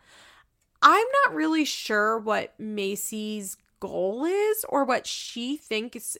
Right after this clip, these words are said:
is going to come about having Bentley go to therapy with Ryan. To me, what seems important is that Ryan passes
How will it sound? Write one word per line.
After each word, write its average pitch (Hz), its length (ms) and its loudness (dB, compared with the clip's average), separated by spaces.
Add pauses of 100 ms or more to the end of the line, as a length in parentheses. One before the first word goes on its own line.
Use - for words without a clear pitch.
is 214 200 -6
going 202 300 -4
to 202 120 -6
come 185 320 -8
about - 640 -2 (300)
having 214 500 2
Bentley 185 440 -4
go 190 160 -2
to 185 100 -4
therapy 185 440 -4
with 190 200 -4
Ryan. 220 580 -2 (1300)
To - 200 -12
me, 285 260 -2 (100)
what - 180 -2
seems 226 260 -6
important 202 580 -4
is 190 120 -6
that 185 180 -2
Ryan 196 400 0
passes 180 540 -6